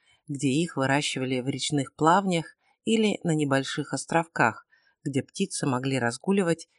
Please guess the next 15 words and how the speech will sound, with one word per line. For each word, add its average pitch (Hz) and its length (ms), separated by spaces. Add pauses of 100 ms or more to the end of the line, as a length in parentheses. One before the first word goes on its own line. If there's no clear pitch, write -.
(120)
и 208 120
вить 202 240
гнёзда 135 460
на 139 120
свободе. 131 680 (1200)
В 131 120
Англии 143 560 (160)
разорение 151 680
гнезда 143 480
цапли 165 420
каралось 143 560
немалым 139 440
штрафом. 123 600 (460)
Птица - 440
эта, 117 360